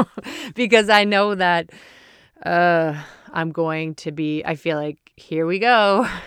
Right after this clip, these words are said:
<laughs> We're going to have a little bit of a tower moment,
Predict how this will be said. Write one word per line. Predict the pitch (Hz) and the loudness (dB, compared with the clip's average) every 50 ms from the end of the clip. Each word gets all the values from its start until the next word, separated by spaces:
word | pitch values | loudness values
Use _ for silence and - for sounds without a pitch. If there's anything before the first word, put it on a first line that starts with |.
| - - - | -16 -14 -14
<laughs> | 185 - - - - - - - - - - - - _ _ _ | -14 -14 -14 -20 -20 -20 -20 -20 -20 -20 -20 -20 -20 _ _ _
We're | - 160 160 156 | -10 -6 -6 -4
going | 151 160 170 180 180 180 175 | -4 -4 -4 -2 -2 -2 -2
to | 175 170 | -2 -2
have | 180 190 190 170 | 0 -2 -2 -2
a | 180 180 185 | -2 -4 -4
little | 185 196 202 196 | -4 -6 -6 -6
bit | 214 208 | -6 -6
of | 220 202 | -6 -6
a | 214 | -8
tower | - - 226 226 240 233 214 202 | -6 -2 0 2 2 2 0 -2
moment, | 185 170 170 175 180 180 180 180 175 | -4 -4 -4 -4 -6 -6 -6 -8 -10